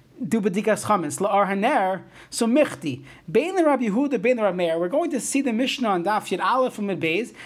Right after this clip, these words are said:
There's a machlokes, when is the Soif Zman Achilas Chametz? When do we have it on our calendar? Now, we paskin that it's the fourth hour. But there were those shitas that held the fifth hour. But everyone agrees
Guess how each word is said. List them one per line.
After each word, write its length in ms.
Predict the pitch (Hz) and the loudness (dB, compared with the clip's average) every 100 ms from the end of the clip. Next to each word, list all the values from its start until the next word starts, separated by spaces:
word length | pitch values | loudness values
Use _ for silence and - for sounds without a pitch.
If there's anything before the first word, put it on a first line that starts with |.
| - | -6
There's 180 | 202 196 | -4 0
a 40 | |
machlokes, 760 | 208 208 - 269 339 285 233 - | 0 0 2 0 2 0 -2 -4
when 600 | 185 233 294 254 247 202 - - - _ | -2 0 0 -2 -2 -6 -12 -20 -20 _
is 180 | 220 196 | -2 0
the 80 | 214 | -2
Soif 400 | - - 277 277 | -2 2 2 2
Zman 420 | 170 226 240 208 | -2 0 2 0
Achilas 440 | - 254 220 - | 0 0 0 0
Chametz? 420 | 202 170 117 110 160 | -2 -2 -4 -8 -6
When 220 | 233 294 | -2 0
do 80 | 262 | 0
we 140 | 226 | 0
have 260 | 180 247 233 | 2 0 2
it 60 | |
on 100 | 214 | 0
our 100 | 196 | 0
calendar? 460 | 180 214 196 147 139 | 0 2 2 2 -2
Now, 80 | 165 | -2
we 140 | 220 | -4
paskin 680 | 175 208 240 233 190 131 131 - - - - | -2 2 2 0 -4 -4 -8 -14 -18 -20 -18
that 260 | 175 190 185 | -2 0 2
it's 120 | 175 | -2
the 100 | 160 | -6
fourth 340 | - 180 170 170 | -2 2 2 2
hour. 400 | 156 190 330 - - - - - _ _ _ - - | 0 -2 -4 -6 -18 -18 -18 -18 _ _ _ -12 -4
But 220 | 170 220 | 0 2
there 80 | 208 | 4
were 100 | 208 | 4
those 260 | 233 254 196 | 4 4 2
shitas 300 | 262 277 190 | 0 0 0
that 80 | 180 | 2
held 220 | 202 147 | 2 2
the 40 | |
fifth 240 | 175 302 262 | -2 0 2
hour. 320 | 240 233 226 - - - | 2 0 -4 -12 -10 -4
But 80 | 262 | 0
everyone 380 | 349 359 330 | 0 4 2
agrees 560 | 247 180 302 220 240 | 2 0 0 0 -4